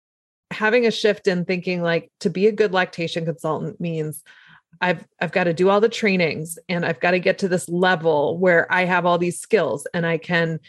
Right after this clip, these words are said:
execute all the things and teach the families. And then finding myself in this, you know, position where everything is a mess. And sometimes there are a lot of things that can't be fixed because we still have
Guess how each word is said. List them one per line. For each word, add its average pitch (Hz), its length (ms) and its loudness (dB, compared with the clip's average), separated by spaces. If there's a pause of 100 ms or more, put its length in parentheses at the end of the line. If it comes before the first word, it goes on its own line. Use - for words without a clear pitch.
(400)
execute 214 640 0
all 180 180 2
the 170 100 -6
things 165 540 0 (140)
and 170 220 0
teach - 320 -2
the 196 100 0
families. 180 520 0
And 180 220 0
then 175 240 2 (240)
finding 202 280 0
myself 170 360 0
in 165 120 -2
this, 165 300 -2 (300)
you 175 120 0
know, 165 180 0 (160)
position 175 560 0
where 165 300 0 (380)
everything 208 340 2
is 220 120 2
a 220 60 4
mess. 180 500 0
And 175 400 0
sometimes 180 440 0
there 185 120 4
are 175 60 2
a 180 60 2
lot 180 180 2
of 185 80 2
things 196 200 0
that 208 100 4
can't 190 240 -2
be 214 80 0
fixed - 400 -2
because 170 480 0 (340)
we 185 140 0
still 170 240 2
have 165 400 0